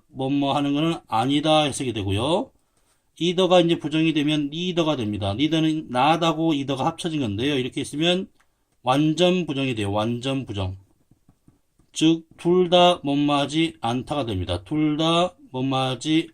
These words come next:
않은, 않다가 되고요. 얘는 부분 부정이니까 둘 다 뭐뭐한 건 아니다. 그러니까 둘 중에 하나는 하지 않고 하나는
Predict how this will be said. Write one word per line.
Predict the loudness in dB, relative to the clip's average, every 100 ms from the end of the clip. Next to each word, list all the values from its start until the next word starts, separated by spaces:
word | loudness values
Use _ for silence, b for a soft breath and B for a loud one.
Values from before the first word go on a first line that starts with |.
| _
않은, | -4 -2 0 -2 -2 -8 -14 _ _
않다가 | -6 -6 -4 -2 -2
되고요. | -2 -2 0 0 0
얘는 | 2 2 0 -4 _ _ _ _ _
부분 | 0 0
부정이니까 | 2 2 2 0 0 0 0
둘 | 0 0 4
다 | 4 4
뭐뭐한 | 2 0 0
건 | 0 0
아니다. | -2 0 -2 -4 _ _ _ _ _ _
그러니까 | -6 -2
둘 | 2 0
중에 | 2
하나는 | 0 4 4 2
하지 | 0 -4 -6
않고 | -6 -4 -4
하나는 | -4 -4 -6